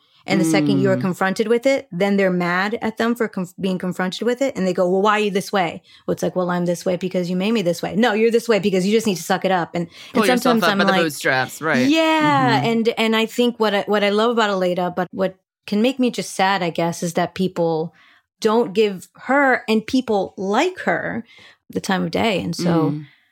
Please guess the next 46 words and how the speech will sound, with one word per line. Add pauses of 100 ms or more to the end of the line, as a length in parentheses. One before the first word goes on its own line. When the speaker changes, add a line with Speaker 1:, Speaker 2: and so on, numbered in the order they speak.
(240)
Speaker 1:
I'm
proud
to
be
on
a
show
that
gives
someone
like
that
the
time
of
day.
Speaker 2:
Mm-hmm.
Speaker 1:
And,
um, (340)
I
just
want
more
people
to
sort
of (180)
be
open
to, (160)
to
giving
her,
even
in
all
her (340)
messiness,
Speaker 2:
Mm-hmm. (220)
Speaker 1:
the
time
of
day. (500)
Speaker 2:
Excellent,
excellent
answer.